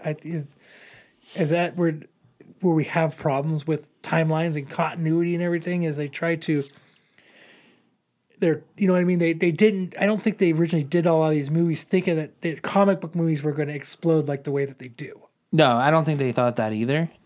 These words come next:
Speaker 1: And I think they just say, "We could," or do you think they were a bunch of dumbasses and they could just, "We could just write whatever they want and we'll fucking go to the
Speaker 2: <clears throat>
Speaker 1: movies"?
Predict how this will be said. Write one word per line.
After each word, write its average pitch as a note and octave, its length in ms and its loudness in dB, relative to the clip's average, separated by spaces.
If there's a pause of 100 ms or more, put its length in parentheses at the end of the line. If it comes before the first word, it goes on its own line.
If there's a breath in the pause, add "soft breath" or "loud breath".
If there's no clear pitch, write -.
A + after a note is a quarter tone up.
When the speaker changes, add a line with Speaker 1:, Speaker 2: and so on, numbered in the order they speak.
(160)
Speaker 1:
And F#3+ 100 2
I E3+ 60 4
think F#3 140 2
they F#3 100 4
just E3 180 -2
say, D#3+ 140 4
"We D#3 140 2
could," D#3+ 220 -4
or G3+ 280 6
do F3 100 0
you F3 160 2
think E3 240 -2
they E3 120 2
were D#3 160 2
a C#3+ 40 -6
bunch D#3 280 0
of - 100 -18
dumbasses D3 520 2
and C#3 100 -6
they C#3+ 80 -2
could D3 120 -12
just, C#3 140 -10
"We F3+ 80 -4
could - 80 -14
just C#3+ 140 -8
write D#3+ 120 0
whatever G#3+ 300 0
they C#4+ 120 2
want C#4 320 0
and E3+ 200 -2
we'll F#3 100 0
fucking F#3 280 -4
go F#3 120 0
to G#3+ 80 4
the G3+ 80 4
Speaker 2:
<clears throat> - 20 4
Speaker 1:
movies"? D3+ 340 -4